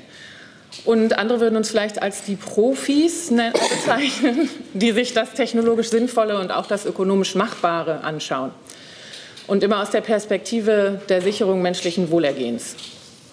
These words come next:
Dabei geht es uns um das Wohlergehen nicht nur heute, sondern eben auch in der Zukunft.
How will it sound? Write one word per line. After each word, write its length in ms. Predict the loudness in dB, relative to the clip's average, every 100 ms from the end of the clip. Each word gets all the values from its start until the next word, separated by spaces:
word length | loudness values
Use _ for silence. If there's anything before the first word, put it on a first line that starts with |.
| -20 -20 -20 -20 -20 -2
Dabei 260 | 0 2 2
geht 180 | 2 0
es 140 | 2
uns 320 | 2 2 0
um 140 | 2 2
das 200 | 2 2
Wohlergehen 380 | 2 2 2
nicht 160 | 0 2
nur 160 | 0 2
heute, 380 | 0 0 -2 -2 -8 -18 -6
sondern 300 | 0 0 2
eben 140 | 2
auch 160 | 0 0
in 60 | 0
der 140 | 0
Zukunft. 560 | -2 -2 -2 -2 -6